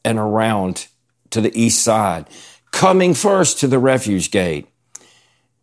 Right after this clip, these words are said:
It's interesting that this valley gate was the same gate that Nehemiah exited the city to inspect the walls after returning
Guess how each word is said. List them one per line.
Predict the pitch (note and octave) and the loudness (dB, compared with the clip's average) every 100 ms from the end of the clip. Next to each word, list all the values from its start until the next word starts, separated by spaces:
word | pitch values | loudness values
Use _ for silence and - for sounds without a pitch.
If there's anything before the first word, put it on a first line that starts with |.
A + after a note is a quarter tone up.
| _ _ _ _ - | _ _ _ _ -2
It's | C3 - | -2 0
interesting | C#3+ D#3+ C#3+ B2 G#2+ - G#2+ G2+ A2 G#2+ _ _ _ _ _ _ - - _ _ _ - | 0 0 2 2 2 -2 -4 -4 -6 -12 _ _ _ _ _ _ -20 -20 _ _ _ -4
that | A#2+ B2+ | -2 2
this | C3+ C3 - | 2 2 0
valley | B2+ B2 C3 | 2 2 2
gate | G#2+ G#2+ G#2 G#2 - _ _ _ _ | 0 2 2 -2 -6 _ _ _ _
was | C3 A#2+ B2 - | -2 0 0 0
the | A2+ | -2
same | - - C#3 C#3+ D3+ D3+ | -2 -2 -2 -2 -2 0
gate | B2+ A#2 F#2+ F2 G2+ | 0 0 -2 -6 -6
that | G#2+ | -4
Nehemiah | A2+ A#2 A#2+ A#2 A2 G2+ F#2+ - - | -2 -2 -2 -2 -4 -4 -6 -10 -4
exited | D#3+ F#3 - G3 F3 E3 | -2 -2 0 0 0 0
the | E3 | 0
city | C3 - B2+ G2+ F#2 F2 - - - | -2 2 2 2 -2 -6 -12 -20 -2
to | D3+ B2+ | 0 2
inspect | A2+ - - C#3+ D3 C#3 | 0 -2 -2 -2 0 0
the | C3 | 2
walls | A#2+ G#2+ F#2 F#2 - - _ _ _ _ _ _ _ - | 2 0 -2 -6 -8 -10 _ _ _ _ _ _ _ -4
after | A#2 A2+ A2+ | -4 -2 -4
returning | G#2+ G#2 A#2+ A#2+ A#2+ A#2+ A#2+ | -4 -4 -4 -4 -2 -4 -6